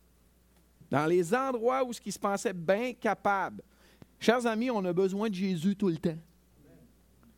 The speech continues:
En passant, j'aime beaucoup la réaction de Jésus. Il est pas méchant avec ses disciples. Deux questions.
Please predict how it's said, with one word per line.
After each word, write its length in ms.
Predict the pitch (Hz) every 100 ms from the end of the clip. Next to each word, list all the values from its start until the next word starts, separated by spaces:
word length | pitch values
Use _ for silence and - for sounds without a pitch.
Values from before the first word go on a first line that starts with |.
| _ _ _ _ _ - _ _ _ _ _ _
En 100 | 147
passant, 380 | 190 196 254 240
j'aime 220 | 175 185
beaucoup 280 | 180 180 214
la 100 | 190
réaction 420 | 165 160 147 165
de 60 | 151
Jésus. 360 | 143 139 139 165 - _ _ _ _ _ _ _ - _ _ _ _ _ _ _ _ _ _ _ _ _ _
Il 160 | 143 143
est 360 | 156 151 147 - _ _ _ _ _ _ _ _ _ _ _ _ _ _ _
pas 120 | 247
méchant 320 | 262 226 - 202
avec 200 | 156 -
ses 120 | 143
disciples. 560 | 123 - 147 - - _ _ _ _ _ _ -
Deux 140 | 254
questions. 440 | 277 233 - 190